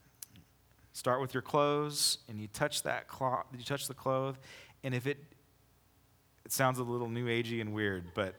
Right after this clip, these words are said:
I, uh, whatever. Um, and if, if you touch the object, and if you don't feel joy in the object, like, if, if it doesn't spark joy when you, when you, when you have it, you need to toss it,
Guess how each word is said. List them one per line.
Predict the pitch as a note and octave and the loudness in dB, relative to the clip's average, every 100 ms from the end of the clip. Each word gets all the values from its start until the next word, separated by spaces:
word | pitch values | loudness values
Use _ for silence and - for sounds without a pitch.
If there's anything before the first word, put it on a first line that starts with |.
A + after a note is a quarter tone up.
| - | -12
I, | G#2+ G2 G2 C3 - - _ _ _ - | -12 -12 -14 -18 -18 -20 _ _ _ -14
uh, | F#2 F2 | -12 -8
whatever. | F#2+ E2 C#2+ - - - - - - | -8 -8 -10 -18 -20 -18 -18 -6 6
Um, | C#3+ C#3 A#2+ A#2+ - A#2 G#2 - - | 8 8 6 -2 -12 -14 -14 -14 -4
and | F3 | 4
if, | E3 E3 | 6 6
if | E3 | 4
you | D#3+ D#3 D#3 | 2 0 4
touch | - A3 - | 6 6 6
the | G3 | 8
object, | F3 F3+ G3+ D3+ C#3+ C#3 | 10 10 10 8 4 4
and | D3+ | 0
if | C#3 | 0
you | C#3+ | -4
don't | C#3 F3+ F#3 | 2 4 4
feel | - G#3 E3 | 0 0 0
joy | B2 D3+ F#3 E3+ D#3 | 2 4 6 6 4
in | D#3+ E3+ | 0 0
the | D3+ C#3 | 4 8
object, | D3+ E3+ E3+ C3 A2 G#2+ - - _ _ _ _ _ _ _ _ - | 10 10 6 4 2 0 -6 -12 _ _ _ _ _ _ _ _ 2
like, | D3+ D3 | 4 4
if, | B2+ - - _ _ | 0 -8 -20 _ _
if | D3+ | 0
it | C#3 D#3+ | 2 4
doesn't | F#3 F#3+ | 4 4
spark | - - G3 D#3+ | 4 6 4 4
joy | G3 G3 | 4 4
when | D3+ C3+ | 4 2
you, | C3 | 0
when | C#3+ | 0
you, | C3 C3+ | -2 -2
when | C3 | -2
you | C3+ | -2
have | C#3 D#3 F3+ | 2 6 6
it, | A#2+ B2 - - _ _ - | 4 -2 -8 -20 _ _ -8
you | A#2+ | -4
need | E3 | -2
to | D3+ | -4
toss | - F3 G3+ - | -4 -2 0 -2
it, | C#2 - | -4 -8